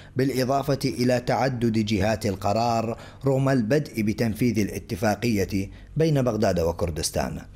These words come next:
هذا كان حال محافظة نينوى في عام ألفين وعشرين، وينتظر اليوم سكانها عامًا آخر على أمل أن يتغير واقع الحال فيها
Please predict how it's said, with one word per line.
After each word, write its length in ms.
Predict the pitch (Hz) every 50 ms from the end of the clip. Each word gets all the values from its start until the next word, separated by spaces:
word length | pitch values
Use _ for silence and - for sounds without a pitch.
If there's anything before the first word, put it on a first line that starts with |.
| - - - -
هذا 420 | - - 196 214 214 185 185 175 170
كان 280 | 170 - 151 135 131
حال 300 | 123 - 131 139 143 139
محافظة 640 | 135 131 120 - - 131 120 - 151 143 131 131 120 -
نينوى 540 | 120 120 127 131 127 123 123 123 120 120 113
في 160 | - 120 117
عام 200 | - 104 110 110
ألفين 600 | 104 92 92 101 101 - - 113 113 107 104 98
وعشرين، 640 | 92 85 73 80 82 - - 95 101 95 92 90 87 - - - - - - - - -
وينتظر 560 | 151 151 135 123 107 117 117 110 110 104 95
اليوم 420 | 95 95 92 87 90 107 127 151
سكانها 720 | 143 - 120 - - - 131 127 127 117 104 90 104 117 117
عامًا 680 | - - 170 180 175 160 143 139 131 113 131 143 151
آخر 400 | - - - 113 123 135 143 147 - - - - - -
على 220 | - 107 135 139 135
أمل 380 | 123 113 135 139 131 120 113
أن 220 | 117 110 - 104 101
يتغير 640 | 98 90 92 95 110 101 95 110 123 113 110 101
واقع 500 | 101 101 104 107 104 95 - 110 - -
الحال 400 | 101 90 - - 120 117 110 101
فيها 580 | 92 - 143 143 123 107 95 101 101 101 107 107